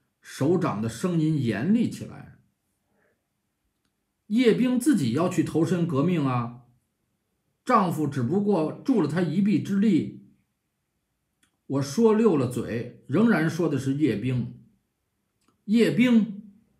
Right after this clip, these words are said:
真的是说的比唱的还好听。愿为革命做一名小兵儿，就凭你们这号吃剥削饭的，能舍弃荣华富贵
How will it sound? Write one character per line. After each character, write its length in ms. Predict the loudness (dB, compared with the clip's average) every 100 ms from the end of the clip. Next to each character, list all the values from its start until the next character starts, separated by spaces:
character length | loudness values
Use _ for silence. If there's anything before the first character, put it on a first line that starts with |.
| _ _ _ _ _ _ _
真 240 | -2 2 2
的 80 | 2
是 160 | 0
说 340 | -4 -2 2 2
的 120 | 0
比 200 | -4 -6
唱 360 | -4 0 0 -2
的 100 | -4
还 160 | -6
好 240 | -6 -10 -10
听。 460 | -4 -4 -4 -8 _ _ _ _ _ _ _ _ _ _ _
愿 340 | -2 0 2 2
为 220 | 0 0
革 220 | 0 2
命 280 | 2 2 0
做 160 | 2 2
一 140 | 2
名 180 | 2 0
小 320 | 0 -6 -6
兵 180 | -2 0
儿， 240 | 2 0 -4 -20 _ _ _ _ _ _ _ _
就 180 | 0 2
凭 280 | 2 2 2
你 100 | 2
们 160 | 0 0
这 180 | 0
号 560 | 0 -2 -4 -6 -12 _ _ -8
吃 260 | 0 0
剥 300 | 0 2 2
削 240 | 4 2 2
饭 360 | -2 -2 -2
的， 280 | -4 -12 -18 _ _ _ _ _ _ _ _ _ _ _ _
能 220 | 0 4
舍 240 | 4 2 0
弃 160 | 2
荣 220 | 2 2 0
华 180 | 0
富 200 | 0 -2
贵 480 | 0 0 -2 -6 -16